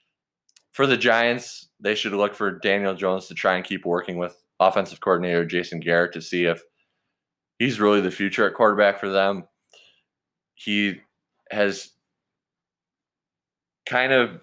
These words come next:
fallen off that a little bit. Like, once he started, everybody thought he was the future, but he's kind of been okay to, he, he hasn't really lived up to their standards yet. So we'll see what happens.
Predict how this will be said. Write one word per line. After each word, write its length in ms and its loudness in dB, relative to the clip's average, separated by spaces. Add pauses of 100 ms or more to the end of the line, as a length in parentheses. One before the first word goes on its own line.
(100)
fallen 320 8
off 280 6
that 180 6
a 20 4
little 200 4
bit. 200 4
Like, 360 2
once 240 -4
he 80 -8
started, 440 4
everybody 300 0
thought 180 2
he 60 -4
was 140 -6
the 80 -16
future, 340 -10
but 100 -8
he's 180 -10
kind 200 -2
of 80 -6
been 400 -6 (1000)
okay 600 2 (200)
to, 360 -2 (320)
he, 360 -8
he 140 -2
hasn't 200 2
really 200 6
lived 260 4
up 160 2
to 80 -8
their 160 -2
standards 520 -2
yet. 260 2 (300)
So 260 4
we'll 140 6
see 160 0
what 140 4
happens. 540 0